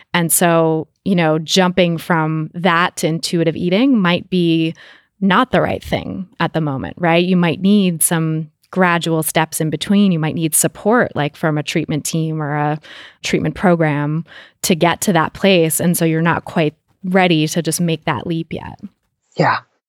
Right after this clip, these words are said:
Speaker 2: I think we are not often taught how to be fluent in the language of our bodies. And so even if somebody does need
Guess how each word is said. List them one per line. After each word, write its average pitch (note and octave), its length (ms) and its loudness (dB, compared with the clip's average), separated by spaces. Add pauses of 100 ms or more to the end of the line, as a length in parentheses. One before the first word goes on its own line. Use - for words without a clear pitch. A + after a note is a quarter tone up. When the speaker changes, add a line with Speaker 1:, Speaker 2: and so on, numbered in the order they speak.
(160)
Speaker 2:
I A#3 80 0
think C#4+ 280 0
we A3+ 180 4
are G#3+ 120 2
not F3+ 540 0
often E3 380 -2
taught D#3+ 500 0 (160)
how F3+ 160 0
to E3+ 100 2
be D3+ 280 4 (440)
fluent D#3 440 2
in C#3+ 80 4
the C#3 80 4
language C3+ 340 2
of C3 100 0
our A#2 120 0
bodies. - 540 -4 (560)
And D#3+ 220 2
so D#3+ 440 2
even A3 320 2
if F#3 140 2
somebody D#3 460 0
does A3 380 2
need F3+ 540 4